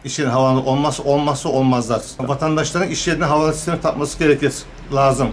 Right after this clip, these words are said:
Tabii içerisi havasız kalır. Mesela bir bodrum kat olduğunu düşün. Hiç, e, yani havası duramazsın. Ha, mecburen yaptırıyorlar. Vatandaşlar ellerine, e, havalandırma bakım sistemlerini yapsınlar.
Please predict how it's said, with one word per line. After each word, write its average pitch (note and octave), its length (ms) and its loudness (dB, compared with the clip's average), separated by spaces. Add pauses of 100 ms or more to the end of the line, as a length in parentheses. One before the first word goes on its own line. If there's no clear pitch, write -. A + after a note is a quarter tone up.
Tabii B2 160 -10 (160)
içerisi F3+ 280 -6
havasız F#3 420 -2
kalır. A2+ 200 -2 (480)
Mesela C#3 280 -2
bir C3+ 120 -4
bodrum C#3 340 2
kat C3+ 180 -2
olduğunu B2 320 0
düşün. C3 280 -4 (360)
Hiç, D3+ 220 -6
e, C#3+ 80 -2
yani C3 360 2
havası C#3 340 0
duramazsın. B2 460 -2 (240)
Ha, C#3+ 80 -4
mecburen F#3+ 420 2
yaptırıyorlar. A2+ 560 -2 (200)
Vatandaşlar D#3 600 0
ellerine, D#3+ 480 2
e, D#3+ 240 2
havalandırma D#3 440 2
bakım D3 240 -2
sistemlerini D3+ 400 0
yapsınlar. C3+ 420 0